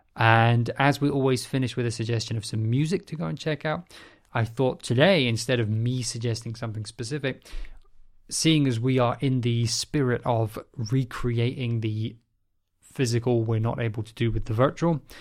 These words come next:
Uh, it's not easy to go to a record shop in a lot of places at the moment. And, uh, you know, uh, sadly, n-, not even in just the current moment, for many, many years, record shops have been harder and harder to come by, which I find incredibly sad, 'cause one of my favorite things to do,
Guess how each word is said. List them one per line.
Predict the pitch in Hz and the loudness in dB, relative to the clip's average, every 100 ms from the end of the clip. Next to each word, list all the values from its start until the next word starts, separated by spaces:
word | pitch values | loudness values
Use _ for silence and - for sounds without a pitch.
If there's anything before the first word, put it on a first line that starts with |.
| - - - | -20 -12 -4
Uh, | 104 98 | -2 -2
it's | - | -2
not | 127 117 | 0 2
easy | 120 117 | 2 2
to | 117 | 4
go | 117 | 4
to | 113 | 2
a | |
record | 107 135 127 123 | 2 2 2 -2
shop | - 135 - | 0 -2 0
in | 120 | 0
a | |
lot | 123 | 0
of | - | -2
places | 131 120 117 | -2 -2 -2
at | 131 | -4
the | 123 | -2
moment. | 131 143 151 - - - - | -2 -2 -4 -10 -20 -10 -2
And, | 117 | 0
uh, | 127 135 | 2 2
you | 139 | 2
know, | 151 143 | 0 0
uh, | 143 139 - _ - | -2 -4 -10 _ -10
sadly, | - 123 135 107 117 123 - 151 | 4 6 6 4 -2 -4 -6 -6
n-, | 123 - - | -4 -4 -4
not | 123 127 | -2 -2
even | 127 113 117 107 110 _ _ - | -2 0 0 -2 -6 _ _ -8
in | - 135 | -2 0
just | 123 123 | 2 0
the | - | -2
current | - 135 123 113 | 4 4 4 0
moment, | 104 110 139 | -2 -2 -4
for | 120 | -4
many, | 110 120 117 | -2 0 0
many | 113 104 | 0 0
years, | 104 107 | 0 0
record | 110 104 - 104 | -2 -4 -6 -6
shops | 120 117 117 | -6 -8 -10
have | 104 | -4
been | 123 117 - - - _ _ - | -4 -4 -10 -20 -20 _ _ 0
harder | 113 120 | 4 6
and | 117 | 6
harder | 120 117 | 4 2
to | - | 0
come | 147 | 0
by, | 131 107 | 2 0
which | 104 | 0
I | 120 | 0
find | 123 120 | 2 0
incredibly | 113 135 127 117 | 0 0 2 0
sad, | 110 120 101 | 0 0 -2
'cause | - 107 | -4 -2
one | 117 | 0
of | |
my | 113 | 0
favorite | 107 - 190 208 131 - - | -4 -2 0 2 0 -8 -6
things | 104 101 | -4 -4
to | - | -4
do, | 101 | -2